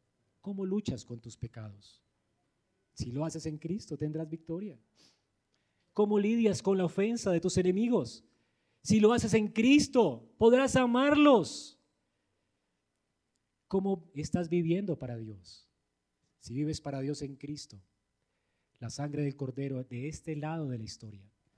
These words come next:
es el fundamento para que nosotros derramemos nuestra vida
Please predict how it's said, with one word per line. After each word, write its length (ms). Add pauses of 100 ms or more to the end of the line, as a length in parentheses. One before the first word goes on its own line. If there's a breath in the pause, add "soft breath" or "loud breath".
(920)
es 220
el 120
fundamento 680
para 180
que 140
nosotros 360
derramemos 460
nuestra 400
vida 400